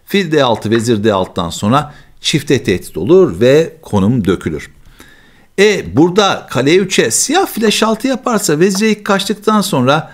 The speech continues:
kale iki kale birden istediği için filin geri dönmekten başka çaresi yok zaten. Siyahlar vezir C yedi oynamış kalite fedasını engellemek için.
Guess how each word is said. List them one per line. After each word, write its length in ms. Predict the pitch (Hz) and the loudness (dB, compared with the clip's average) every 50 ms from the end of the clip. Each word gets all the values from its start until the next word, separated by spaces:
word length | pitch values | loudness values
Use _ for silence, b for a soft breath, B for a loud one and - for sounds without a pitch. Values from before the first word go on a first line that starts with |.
| B B B _ | B B B _
kale 420 | - - 165 151 151 170 185 202 208 | -8 -4 0 2 2 2 2 0 -2
iki 300 | 208 - - - 208 208 | -4 -6 -6 -4 -4 -2
kale 260 | - 175 160 143 135 | 0 2 2 2 2
birden 220 | 139 135 127 131 | 2 2 2 0
istediği 360 | 131 120 - - 151 175 233 240 | 0 -2 -2 -2 -2 -2 -2 -2
için 200 | - - - 92 | -2 -2 -4 -4
filin 280 | - - 151 190 175 | -4 -4 -4 -2 0
geri 240 | 104 104 113 117 110 | 0 2 2 2 2
dönmekten 480 | 120 113 120 120 117 - - 185 180 143 | 0 0 0 -2 -2 -2 -4 -2 -2 -2
başka 280 | 110 107 - - 120 | -2 -2 -2 -4 -4
çaresi 440 | - - 117 98 95 95 - - 160 | -2 -2 -2 0 0 -2 -2 0 0
yok 160 | 170 143 - | 0 0 -2
zaten. 480 | - 104 80 76 - - 160 190 190 185 B B B B B - | -4 -4 -4 -4 -4 -2 -2 -2 -2 -4 B B B B B -8
Siyahlar 600 | - - - 202 175 123 95 104 147 170 156 120 | -4 0 2 2 2 2 0 0 0 0 2 2
vezir 280 | 120 117 104 113 113 | 2 2 2 0 0
C 120 | 95 98 104 | 2 2 0
yedi 180 | 95 92 85 | 2 2 2
oynamış 500 | 92 85 80 95 143 190 214 - - B B B B B B B B - | 0 0 2 2 2 2 2 0 -2 B B B B B B B B -12
kalite 400 | - - 147 170 220 208 - - | -4 0 0 0 0 0 0 -2
fedasını 840 | - - - 90 85 92 82 76 - - - - 147 185 160 220 - - | -2 -2 -4 -4 -4 -6 -8 -8 -10 -8 -6 -2 0 0 0 -2 -4 -4
engellemek 600 | - 113 104 90 104 92 87 90 85 78 76 - | -2 -2 0 0 0 0 0 -2 -4 -6 -8 -12
için. 200 | - - - - | -12 -12 -12 -12